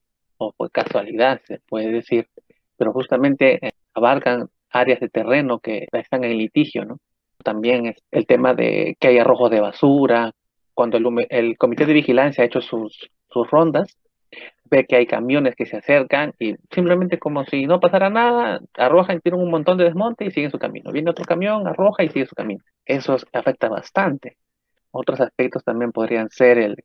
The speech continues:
como te decía, ¿no? El tema de la recreación, pero no una recreación adecuada, ¿no?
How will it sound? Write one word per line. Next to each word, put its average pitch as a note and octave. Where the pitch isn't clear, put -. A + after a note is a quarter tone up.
como A#2
te A2+
decía, A2+
¿no? A#2
El G#2+
tema A#2
de G#2
la -
recreación, B2+
pero A2
no C3
una D3+
recreación A#2
adecuada, A2
¿no? A2+